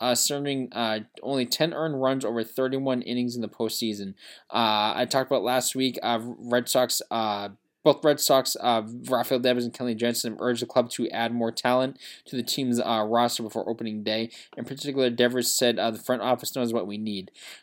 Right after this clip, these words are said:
Um, Red Sox rotation finished tenth in American League with, uh, F W A R last season, uh, en route to missing the playoffs for the third time in, uh, the last four years. Look,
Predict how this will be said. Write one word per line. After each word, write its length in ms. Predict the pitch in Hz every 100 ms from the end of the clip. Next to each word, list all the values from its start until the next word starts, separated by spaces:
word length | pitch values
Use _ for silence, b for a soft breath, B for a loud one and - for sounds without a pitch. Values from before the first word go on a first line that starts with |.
| -
Um, 240 | 127 127 156
Red 80 |
Sox 180 | 151 156
rotation 400 | 139 147 143 135
finished 380 | 123 135 127 -
tenth 300 | 143 139 139
in 80 | 127
American 400 | 123 127 131 127
League 260 | 127 123
with, 180 | 117 113 -
uh, 220 | 113 110
F 180 | - 127 _ _ _ -
W 340 | 120 120 120
A 140 | 120
R 120 | 120 120
last 380 | 120 120 -
season, 360 | - 123 120 113
uh, 40 | -
en 320 | 113 107 110
route 180 | 117 117
to 100 | -
missing 260 | 117 120 127
the 80 | 107
playoffs 380 | - 120 120 -
for 80 |
the 100 | 98
third 400 | - 131 123 123 - B B B -
time 280 | - 123 120
in, 140 | 107 -
uh, 120 | 110
the 60 | 104
last 260 | 113 110 -
four 180 | 113
years. 380 | 104 98 - - - B B B B B B B _ _ _ _ _ - _ -
Look, 160 | 135